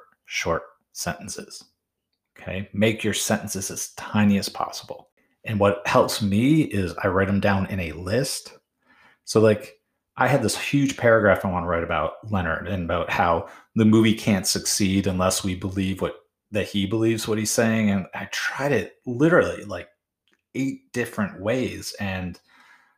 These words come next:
I don't know about you, but writing a whole paragraph eight times and looking at it eight times and saying, "That's just garbage." Ah, I, I know I told you, like, to not listen to that voice, but, like,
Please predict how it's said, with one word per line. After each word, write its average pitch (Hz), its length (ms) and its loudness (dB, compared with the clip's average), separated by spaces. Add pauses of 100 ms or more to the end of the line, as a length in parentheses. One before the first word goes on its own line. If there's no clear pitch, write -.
I 123 60 -6
don't 143 100 0
know 135 40 2
about 107 200 4
you, 131 140 2
but 95 140 0
writing 123 300 4
a 113 40 4
whole 120 260 2
paragraph 110 580 2
eight 110 200 -6
times 107 580 0
and 104 140 -2
looking 117 320 0
at 117 100 4
it 117 180 2
eight 107 200 -4
times 113 480 -2
and 101 120 -6
saying, 98 380 -2
"That's 98 260 -6
just - 220 -8
garbage." 110 500 -2 (140)
Ah, 110 420 -4 (460)
I, 110 240 2
I 113 60 4
know 123 180 8
I 123 120 6
told 120 280 4
you, 113 160 4
like, 98 220 2
to - 100 -10
not 98 220 0
listen 104 240 -4
to 107 60 2
that 101 120 -4
voice, 104 300 0
but, 87 180 -6
like, 92 320 -6